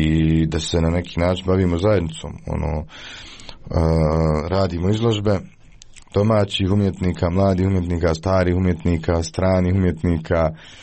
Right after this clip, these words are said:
ovaj, e, određene radionice koje su konceptom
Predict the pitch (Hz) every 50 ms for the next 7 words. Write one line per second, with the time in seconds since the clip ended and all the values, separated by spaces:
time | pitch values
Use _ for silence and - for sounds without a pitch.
0 | - - - - - - - - 80 78 78 78 78 76 73 76 76 76 76 76
1 | 76 76 76 76 76 73 - - - 82 80 78 78 78 76 73 80 - - -
2 | - - - - 95 85 87 87 85 78 85 82 80 76 78 76 82 87 90 95
3 | 101 107 110 101 - - 90 - 85 85 82 85 85 80 - - - 82 80 80
4 | 80 80 80 80 - - - - - - - - - - - 95 95 98 95 -
5 | - - - 90 78 - - - 87 82 80 80 76